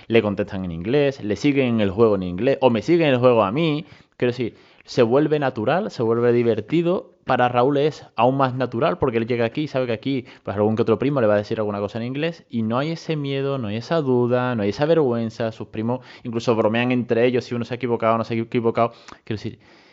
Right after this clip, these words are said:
el inglés como parte de comunicación, sin examen, sin presión, sin gramática, si te has equivocado o no. Oye, es el juego, el día a día y el, y el pasártelo bien. Y más cuando viene Raúl, pues, oye, que siempre da lugar a alguna coña con, con el inglés de por medio.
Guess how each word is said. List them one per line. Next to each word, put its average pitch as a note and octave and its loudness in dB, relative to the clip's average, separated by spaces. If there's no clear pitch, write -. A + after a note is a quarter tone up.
el B2 0
inglés A#2 0
como C#3 -2
parte C#3 -4
de C3+ -2
comunicación, B2+ -2
sin F#2 -8
examen, C#3 0
sin G#2+ -8
presión, B2+ 2
sin G#2+ -8
gramática, G#2 -2
si A#2 -12
te - -10
has G2+ -8
equivocado G#2+ -4
o G#2 -2
no. B2 -8
Oye, C3 -4
es - -10
el F2+ -10
juego, F3 6
el B2+ -2
día C#3 0
a C#3 -2
día C#3 -2
y C3+ -4
el, G#2 -8
y - -10
el F#2 -8
pasártelo A2+ -4
bien. A2+ -8
Y F#2 -16
más F#2 -8
cuando G2 -6
viene G2 0
Raúl, G2 2
pues, G#2+ -4
oye, G2 -6
que - -12
siempre F#2+ -4
da G2 0
lugar G2 -2
a G#2 0
alguna F#2 -2
coña G2 -2
con, F2+ -6
con G2 2
el F#2 0
inglés F2+ 0
de F2+ -4
por F2 -4
medio. E2 -6